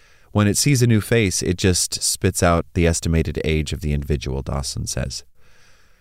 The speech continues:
Yoti clients can also use thresholds for age estimations, for instance,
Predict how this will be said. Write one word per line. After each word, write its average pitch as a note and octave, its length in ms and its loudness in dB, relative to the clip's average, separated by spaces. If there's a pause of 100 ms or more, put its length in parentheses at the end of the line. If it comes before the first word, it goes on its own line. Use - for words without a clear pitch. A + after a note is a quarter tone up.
(200)
Yoti A#2+ 380 2
clients G#2+ 580 2
can G#2 180 2
also B2 360 2
use G2+ 480 2
thresholds F2+ 640 2
for - 320 0
age D#2+ 240 2
estimations, C#2+ 800 -2
for E2+ 140 0
instance, E2 440 2